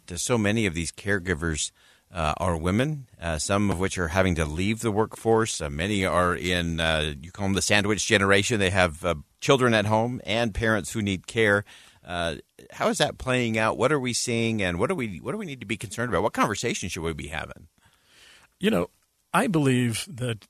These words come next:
Speaker 2: the conversations needed to start for many of these families ten years before.
Speaker 1: Mm-hmm.
Speaker 2: What does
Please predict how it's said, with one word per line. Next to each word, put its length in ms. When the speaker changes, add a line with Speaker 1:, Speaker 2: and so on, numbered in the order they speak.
Speaker 2:
the 140
conversations 800
needed 280
to 60
start 420
for 220
many 280
of 80
these 160
families 560
ten 240
years 300
before. 500
Speaker 1:
Mm-hmm. 420
Speaker 2:
What 600
does 260